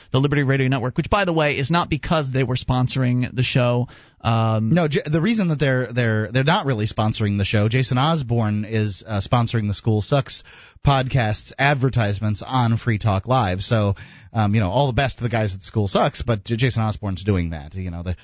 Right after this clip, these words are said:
Speaker 2: the, the John Hancock of the Liberty Movement is, uh, is once again dabbling in, you know, areas that he, he's i-, intervening with, uh, you know, media that he thinks is, is valuable and, um,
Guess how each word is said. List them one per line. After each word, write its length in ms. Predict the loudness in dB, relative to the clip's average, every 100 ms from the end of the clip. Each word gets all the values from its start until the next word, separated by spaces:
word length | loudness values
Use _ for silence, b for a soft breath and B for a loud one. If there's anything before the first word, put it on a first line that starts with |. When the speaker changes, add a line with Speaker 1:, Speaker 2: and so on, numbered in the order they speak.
| b
Speaker 2:
the, 160 | 0 0 B B
the 80 |
John 220 | 2 4 4
Hancock 460 | 2 0 0 0
of 40 | 0
the 60 |
Liberty 240 | 2 2 2
Movement 500 | 2 0 -2 -4 -4
is, 260 | -4 -4 -2
uh, 180 | -2 -2 B B
is 180 | -4 -2
once 260 | 0 0 2
again 480 | 2 2 2 2 0
dabbling 460 | 0 0 2 2 2
in, 260 | 0 0
you 80 | 0
know, 140 | 0 2
areas 320 | 2 0 -2
that 140 | -4 -4
he, 160 | -4 -4 B B
he's 240 | -2 -2 -10 -4
i-, 100 | -4 2
intervening 640 | 2 2 2 2 2 2
with, 200 | 0 0
uh, 300 | 0 2 0 -2
you 120 | -4 -2
know, 160 | -2
media 420 | 0 0 2 2
that 120 | 2 0
he 180 | 0
thinks 360 | 0 0 0 -2
is, 200 | -6 -6 -2
is 160 | 0
valuable 600 | 2 2 2 2 2 0 -2
and, 380 | 0 0 0
um, 400 | -2 0 0 0